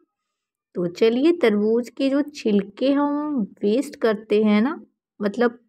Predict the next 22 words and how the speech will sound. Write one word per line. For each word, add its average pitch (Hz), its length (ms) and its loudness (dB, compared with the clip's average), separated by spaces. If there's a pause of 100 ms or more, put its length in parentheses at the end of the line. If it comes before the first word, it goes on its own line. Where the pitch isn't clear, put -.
(120)
खाते 196 580 0
तो 285 160 0
तरबूज 226 600 0
को 302 200 0
हैं 262 240 0
और 302 200 -2
छिलके - 500 0
का 302 240 -2 (880)
क्या - 140 0
करते 269 340 0
हैं, 330 160 -4
फेंक 233 680 0
देते 180 380 2
हैं। 202 260 -6 (320)
तो 233 80 2
अब 254 200 -2
छिलके 214 480 2
को 320 220 0 (300)
आप 233 240 -8
कभी 247 240 2 (260)
फेंकेंगे 247 600 0
नहीं 247 260 2